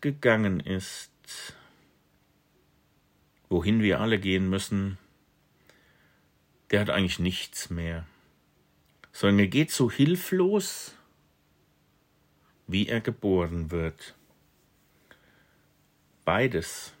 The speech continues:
hat Würde und beides ist Leben, Geburt und Sterben. Und so müssen wir auch im Sinne des heutigen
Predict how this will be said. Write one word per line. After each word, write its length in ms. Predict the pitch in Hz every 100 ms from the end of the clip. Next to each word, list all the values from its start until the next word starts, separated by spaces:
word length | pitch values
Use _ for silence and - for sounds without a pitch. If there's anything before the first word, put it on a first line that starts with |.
| _ _ _ _ _ _ _ -
hat 200 | 98 -
Würde 520 | 101 98 90 87 82 - _ _ _ _ _ - _
und 240 | 107 101
beides 460 | 104 104 135 165 147
ist 220 | 151 -
Leben, 520 | 139 170 147 104 82 - _ _ _ _ _ _ _ -
Geburt 480 | 90 76 87 113 -
und 180 | 110
Sterben. 720 | 107 - 95 87 82 - 76 87 - _ _ _ _ _ _ _ _ _ _ _ _ _ _ _ _ _ - - -
Und 140 | - 85
so 100 | 82
müssen 340 | 95 - 131
wir 220 | 135 110
auch 300 | 104 110 107
im 460 | - 101 95 90 85
Sinne 360 | - 123 139
des 300 | 131 104 -
heutigen 720 | 110 123 156 139 117 101 90